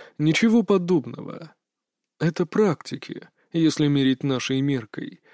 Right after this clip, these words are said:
которым я заблокировал доступ к искре. И они нужны мне как расходный материал для опытов.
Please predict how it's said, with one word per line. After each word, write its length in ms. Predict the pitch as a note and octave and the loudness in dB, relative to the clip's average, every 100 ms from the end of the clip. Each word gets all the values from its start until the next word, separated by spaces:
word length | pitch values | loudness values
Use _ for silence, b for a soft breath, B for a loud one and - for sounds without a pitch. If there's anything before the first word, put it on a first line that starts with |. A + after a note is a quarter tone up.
| b b | b b
которым 420 | - C3+ G#3 G3+ F#3 | -4 0 4 4 6
я 200 | F#3 E3+ | 6 6
заблокировал 720 | F3 E3 D#3 D#3+ D3 C#3 C3 | 6 6 4 4 6 6 4
доступ 440 | C3 C3 - C3 | 2 0 -2 -6
к 140 | - - | -8 -8
искре. 560 | D#3+ B2+ - - - D#3 _ _ _ _ _ | -6 -6 -10 -12 -12 -18 _ _ _ _ _
И 60 | - | -6
они 300 | A#2 A#2+ C3+ | -4 -2 0
нужны 340 | F3+ E3 C#3+ | 0 2 0
мне 200 | C#3 E3 | 2 0
как 220 | D#3+ E3 E3 | 0 0 0
расходный 460 | D3 - C#3 C#3+ | 0 0 0 2
материал 520 | D3+ D3+ E3 C#3 C3 | 0 2 2 4 2
для 220 | B2 C3+ C3 | 0 0 0
опытов. 640 | A#2+ - C3+ - - | -2 -6 -14 -16 -18